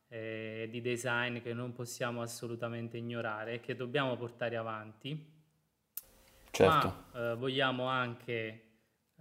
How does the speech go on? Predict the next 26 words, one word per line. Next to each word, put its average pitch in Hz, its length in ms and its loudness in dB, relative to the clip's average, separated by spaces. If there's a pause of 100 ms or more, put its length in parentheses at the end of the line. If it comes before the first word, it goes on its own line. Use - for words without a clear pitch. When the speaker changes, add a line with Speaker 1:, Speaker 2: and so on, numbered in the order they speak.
Speaker 1:
assecondare 127 880 2
quello 113 200 -4
che 117 100 -4
è 113 40 0
il 113 60 -4
processo 120 520 -6
di 113 60 -4
digitalizzazione, 120 1080 -4
fondere 123 580 0
le 120 140 -2
due 147 160 2
cose 113 680 -2 (340)
e 120 120 -4
dare 123 240 6
la 117 60 6
possibilità 120 640 -2
alle 117 200 2
persone 120 540 -4
di 113 80 -6
usare 117 440 0
degli 110 240 -4
oggetti 117 520 -2
belli 117 580 2
da 117 140 -4
vedere 113 760 -4
e, 113 440 -6